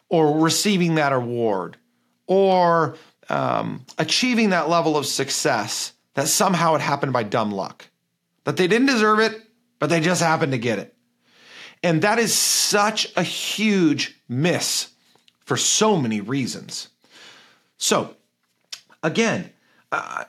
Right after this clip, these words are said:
I, I, I want, I, I want to encourage you to consider that,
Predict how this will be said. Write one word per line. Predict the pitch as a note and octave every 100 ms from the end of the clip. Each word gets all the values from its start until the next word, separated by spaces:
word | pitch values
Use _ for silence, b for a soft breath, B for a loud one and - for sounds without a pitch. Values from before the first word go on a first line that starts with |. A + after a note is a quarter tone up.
| -
I, | F3 -
I, | E3+
I | E3+
want, | E3 E3 F#3 A3 C4 C4 -
I, | F3
I | E3+
want | E3 G3
to | A#3+
encourage | B3+ A3 - G3 F3
you | E3+
to |
consider | E3 D3 B2 - - F#3+ B2 E2+ F2+ b b b -
that, | D3 D3 - -